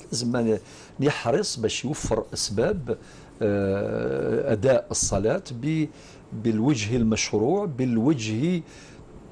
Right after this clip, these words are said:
الكامل بقدر الإمكان. و-، والصلاة عماد الدين كما قال النبي صلى الله عليه وسلم، وأول ما نحاسب عليه يوم القي-، يعني هي الصلاة. إذن الصلاة ليس بالأمر الهين. وفي حديث ابن عمر:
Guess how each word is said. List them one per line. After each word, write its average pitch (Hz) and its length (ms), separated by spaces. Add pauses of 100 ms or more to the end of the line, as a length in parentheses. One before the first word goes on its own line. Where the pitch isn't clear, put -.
(160)
الكامل 151 760
بقدر 131 540
الإمكان. 123 920 (640)
و-، 107 720
والصلاة 107 360 (100)
عماد 131 360
الدين 135 460
كما 92 260
قال 90 220
النبي 90 340
صلى - 120
الله - 100
عليه 101 100
وسلم، 98 320
وأول 131 500
ما 127 320 (460)
نحاسب 110 560
عليه 104 540
يوم 107 300
القي-، 98 320
يعني 104 300
هي 117 100
الصلاة. 202 460 (760)
إذن 104 180
الصلاة 185 380
ليس 226 220
بالأمر 175 360
الهين. 160 520 (600)
وفي 110 400
حديث 110 340
ابن 107 200
عمر: 113 340